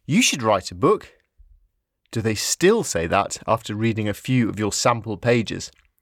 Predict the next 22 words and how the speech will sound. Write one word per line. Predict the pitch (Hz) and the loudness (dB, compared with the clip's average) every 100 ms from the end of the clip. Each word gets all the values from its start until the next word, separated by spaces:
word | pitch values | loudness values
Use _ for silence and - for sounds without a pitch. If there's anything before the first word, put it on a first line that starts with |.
| _ _ _ _ _ _ _ _ _ _ _ - | _ _ _ _ _ _ _ _ _ _ _ -4
Do | 143 | 0
you | 160 139 | 0 0
really, | 123 139 160 151 143 - | 2 4 4 4 2 0
really | 107 104 143 135 98 95 90 98 | -6 0 4 4 2 -4 -6 -4
want | 104 - | -2 -2
to | 95 | -2
write | 98 95 - | 0 0 -2
a | 90 | -6
book? | 90 - - _ _ _ _ _ _ _ _ - | -8 -8 -14 _ _ _ _ _ _ _ _ -8
In | 117 | -4
terms | - 175 175 | 2 2 2
of | 135 | -8
finance, | - 139 135 131 131 135 - - _ - | -2 2 4 4 0 -2 -8 -12 _ -8
time, | 127 120 117 120 - _ _ - | 0 2 2 0 -6 _ _ -12
and | 107 | -8
frustration, | - 107 - 123 113 - 101 - _ _ _ _ _ _ | -6 -4 0 2 0 -2 -10 -14 _ _ _ _ _ _
the | 127 | -2
difference | 175 202 165 131 | 0 0 -2 -4
between | 120 - 120 104 | -4 -2 -2 -2
telling | 151 143 120 | 0 0 0
a | |
story | - - 254 175 117 | -2 -2 2 2 2